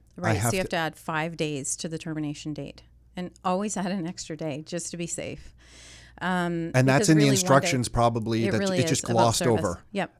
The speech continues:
Speaker 1: About service of the N four.
Speaker 2: That's right. Yep.
Speaker 1: Okay.
Speaker 2: Yeah.
Speaker 1: Okay, and the ways to deliver it are in person,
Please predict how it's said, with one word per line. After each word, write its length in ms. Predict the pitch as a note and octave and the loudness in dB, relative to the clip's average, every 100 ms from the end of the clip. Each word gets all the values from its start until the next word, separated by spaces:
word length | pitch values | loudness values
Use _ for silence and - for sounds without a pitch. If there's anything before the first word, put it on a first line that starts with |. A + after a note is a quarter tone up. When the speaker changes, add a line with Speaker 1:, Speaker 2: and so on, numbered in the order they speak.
| - | -4
Speaker 1:
About 320 | G2+ - - | 0 0 0
service 560 | - - B2+ B2+ C3+ - | -2 2 2 2 0 0
of 180 | A#2 | -2
the 160 | A#2 G#2+ | -4 -2
N 120 | A2+ | -2
four. 360 | G#2 G#2+ F#2 F2+ | -4 -6 -6 -6
Speaker 2:
That's 220 | A#3+ - | -6 -6
right. 180 | F3 - - - | -10 -10 -16 -8
Yep. 100 | - - | -6 -4
Speaker 1:
Okay. 120 | F2 - _ - | -8 -12 _ -12
Speaker 2:
Yeah. 200 | F#3+ E3+ - _ - - | -12 -12 -16 _ -18 -8
Speaker 1:
Okay, 240 | A#2 A2 G#2+ | -2 0 0
and 160 | A#2 | 2
the 60 | A#2 | 2
ways 400 | G#2 B2 D3+ E3 | 4 4 4 0
to 140 | - | 0
deliver 500 | C3+ A#2+ A#2+ A2+ A2 | 0 2 2 2 2
it 180 | A2 - - | 0 -2 -2
are 180 | G#2 - | -2 0
in 180 | B2 D#3 | 0 2
person, 460 | - B2 - D3+ | 0 -2 -2 -4